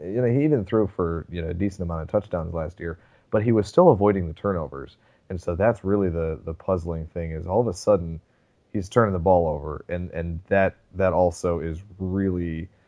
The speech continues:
as much as anything else, uncharacteristic of, of who he is. So that's gonna be something to follow for sure.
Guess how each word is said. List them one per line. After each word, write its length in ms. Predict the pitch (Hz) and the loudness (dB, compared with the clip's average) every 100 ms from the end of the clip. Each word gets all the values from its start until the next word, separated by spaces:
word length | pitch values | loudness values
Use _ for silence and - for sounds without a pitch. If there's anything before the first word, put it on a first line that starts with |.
| _ _ - | _ _ -6
as 140 | 92 | 0
much 200 | 101 92 | 2 0
as 100 | 87 | -2
anything 280 | 87 85 82 | -4 -4 -2
else, 200 | 90 82 | -4 -4
uncharacteristic 840 | - 82 85 78 82 82 80 80 80 | -10 -8 -8 -8 -8 -10 -10 -14 -14
of, 160 | 80 76 - | -16 -16 -16
of 120 | 87 | -10
who 180 | 87 85 | -8 -6
he 120 | 82 | -6
is. 340 | 78 71 - _ | -8 -10 -14 _
So 500 | - - 80 80 78 - _ _ _ _ 60 | -18 -10 -6 -6 -10 -14 _ _ _ _ -8
that's 260 | 82 101 95 | 0 0 0
gonna 140 | 95 | -6
be 100 | 85 | -6
something 320 | 80 85 76 78 | -6 -8 -10 -14
to 80 | |
follow 380 | 85 71 67 55 - | -12 -10 -10 -12 -16
for 80 | - | -20
sure. 240 | - - | -18 -18